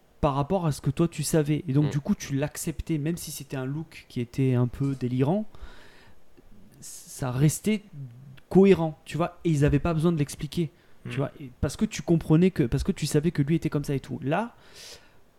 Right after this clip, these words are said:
Speaker 1: euh, ouais, le coup du serpent, je, je suis d'a-, je suis d'accord avec toi, c'est peut-être ça. Euh, mais, euh, pense à, à, après, moi, je me mets aussi à quelqu'un, à, à la place de quelqu'un qui a jamais vu la série.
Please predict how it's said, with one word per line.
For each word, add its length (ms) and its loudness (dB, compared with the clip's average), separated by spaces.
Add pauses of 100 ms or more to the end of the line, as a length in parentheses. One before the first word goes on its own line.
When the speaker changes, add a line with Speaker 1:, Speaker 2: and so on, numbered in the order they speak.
(320)
Speaker 1:
euh, 380 2
ouais, 240 4
le 80 6
coup 180 0
du 100 -6
serpent, 480 -2
je, 320 -4
je 100 -8
suis 180 -6
d'a-, 160 0
je 80 -6
suis 100 -10
d'accord 220 0
avec 200 0
toi, 140 0
c'est 160 -6
peut-être 220 -8
ça. 220 -2 (1080)
Euh, 800 6
mais, 320 2 (380)
euh, 140 -4
pense 260 4
à, 80 4 (320)
à, 300 -14 (100)
après, 260 -4
moi, 100 4
je 80 2
me 60 6
mets 100 4
aussi 240 -2
à 40 -4
quelqu'un, 300 -4
à, 720 -6
à 20 -8
la 100 -4
place 160 -2
de 60 -2
quelqu'un 260 -2
qui 80 2
a 40 6
jamais 200 8
vu 100 8
la 100 4
série. 280 -6